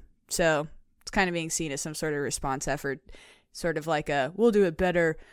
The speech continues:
in the State Department, and we wanna oversee all the shit." So they, they, they wanna put it there, and,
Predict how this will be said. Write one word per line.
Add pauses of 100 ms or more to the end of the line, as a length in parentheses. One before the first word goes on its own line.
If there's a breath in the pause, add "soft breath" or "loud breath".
(280 soft breath)
in
the
State
Department, (440)
and
we
wanna
oversee
all
the
shit."
So
they,
they,
they
wanna
put
it
there,
and,